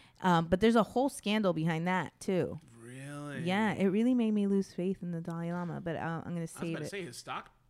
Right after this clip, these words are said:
Speaker 2: fucking kinda drops with me for a little bit. I mean, not that his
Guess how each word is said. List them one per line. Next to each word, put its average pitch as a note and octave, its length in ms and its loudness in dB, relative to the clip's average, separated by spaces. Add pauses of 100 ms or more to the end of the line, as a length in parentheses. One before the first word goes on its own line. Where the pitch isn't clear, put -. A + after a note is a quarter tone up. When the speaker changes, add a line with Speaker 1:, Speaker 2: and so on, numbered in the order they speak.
(140)
Speaker 2:
fucking A2 260 -20
kinda A2 240 -18
drops G#2+ 380 -18
with A#2 120 -20
me A#2 140 -18
for A#2 140 -20
a - 20 -18
little A#2 180 -18
bit. B2 220 -16
I C3 40 -18
mean, C3 120 -14
not C#3 120 -12
that F3 100 -16
his A2 160 -20